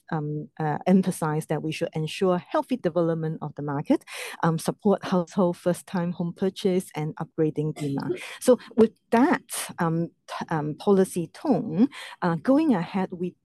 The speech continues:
do look for, um, moderate, uh, growth supports, um, uh, uh, measures, um, uh, in the coming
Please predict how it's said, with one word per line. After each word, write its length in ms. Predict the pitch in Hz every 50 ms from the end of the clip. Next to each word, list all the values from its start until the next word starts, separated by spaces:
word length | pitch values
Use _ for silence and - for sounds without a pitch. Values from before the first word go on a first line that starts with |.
| _ _
do 240 | - 233 247 254 262
look 260 | 247 214 220 208 -
for, 380 | _ - 185 165 156 151 151 - - - - _ -
um, 180 | 165 156 156 -
moderate, 760 | 196 196 208 226 233 226 190 - 170 - - - - - - - -
uh, 100 | 170 165 143
growth 340 | - 196 175 180 - - -
supports, 640 | - 175 151 - _ - 180 170 - - - - - - - - - - -
um, 220 | 175 156 160 160 - -
uh, 160 | 165 156 147 - -
uh, 100 | 156 151
measures, 640 | 165 170 165 175 175 - - - 165 - - -
um, 240 | - 160 151 151 156 -
uh, 100 | - 156 - - _ _
in 80 | 180
the 80 | 165 170
coming 400 | - - 175 175 170 165 160